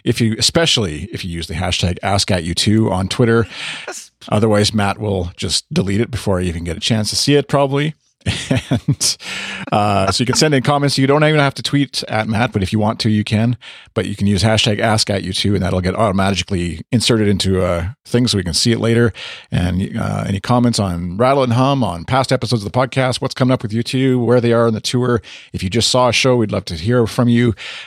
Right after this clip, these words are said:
Speaker 1: And, uh, we'll be talking about, yeah, a little bit more about set lists and, and stuff as they lead up to their, uh, Dublin shows happening right away. Um, anything else worth mentioning on the calendar, I guess, for U two right now, other than obviously the tour's continuing on and,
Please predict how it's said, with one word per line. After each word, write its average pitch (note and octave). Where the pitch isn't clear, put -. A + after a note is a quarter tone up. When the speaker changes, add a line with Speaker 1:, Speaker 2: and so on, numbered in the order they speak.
Speaker 1:
And, F2
uh, F2+
we'll F2
be F2+
talking G#2+
about, -
yeah, A#2
a -
little G#2
bit G2+
more F#2+
about G#2
set -
lists -
and, G#2
and G2
stuff A#2
as F2+
they E2+
lead A2
up A2
to -
their, F#2+
uh, E2+
Dublin C#3
shows C#3
happening C3
right B2+
away. B2+
Um, A2+
anything D3+
else D#3+
worth D#3
mentioning C#3
on C3
the A#2+
calendar, C#3+
I B2+
guess, B2+
for -
U A2+
two B2+
right A#2
now, B2
other A2
than G2
obviously G2+
the F#2+
tour's A#2+
continuing G2+
on G2+
and, F2